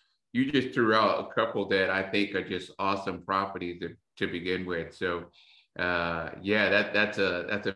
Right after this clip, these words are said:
very nice piece of, uh, history there about you. So tell me this: I understand that the, uh, the Sheraton Lake Buena Vista is gonna be coming up on a major,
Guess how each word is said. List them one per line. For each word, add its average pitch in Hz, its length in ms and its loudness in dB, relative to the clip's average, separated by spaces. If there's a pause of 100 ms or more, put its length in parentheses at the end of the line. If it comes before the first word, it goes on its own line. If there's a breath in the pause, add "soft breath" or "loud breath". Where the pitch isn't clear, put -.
very 101 280 4
nice 101 320 0
piece 104 260 -4
of, 87 200 -2
uh, 87 240 -4
history 107 340 -4
there 87 280 0
about 85 300 -4
you. 87 280 -4 (400)
So 120 120 -2
tell 165 220 4
me 170 140 4
this: 165 380 4
I 113 80 4
understand 107 880 2 (560)
that 98 600 4
the, 90 440 -2
uh, 87 300 -6 (720)
the 95 80 -10
Sheraton 117 540 2
Lake 107 180 -2
Buena 110 180 0
Vista 101 400 0
is 95 140 0
gonna 101 260 -2
be 98 140 0
coming 101 340 -2
up 98 200 -2
on 95 120 -4
a 90 40 -6
major, 107 800 -2